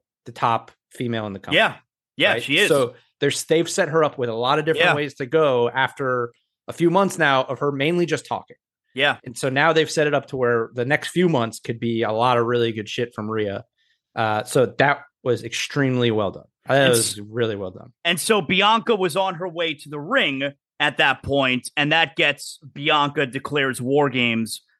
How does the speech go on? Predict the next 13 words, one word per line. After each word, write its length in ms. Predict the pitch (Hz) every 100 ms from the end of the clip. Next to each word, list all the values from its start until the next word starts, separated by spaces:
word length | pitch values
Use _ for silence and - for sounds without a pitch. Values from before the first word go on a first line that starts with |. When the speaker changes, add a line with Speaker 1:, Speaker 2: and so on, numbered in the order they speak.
| _ 127
Speaker 2:
on 180 | 123
Damage 420 | 117 123 107 98 -
Control. 480 | 95 - 107 78
So 220 | - - 127
we're 200 | 135 135
gonna 160 | 127
Speaker 1:
Yep. 100 | 120
Speaker 2:
get 280 | 143 131 - _ _ _
Bianca, 800 | 127 139 180 170 165 165 156 143 _ _ _
um, 480 | 127 123 120 113 110 _ _ _ _ _ - -
eh, 140 | 127
uh, 280 | 123 120 117 127
Alexa, 760 | 131 165 165 - 165 143 143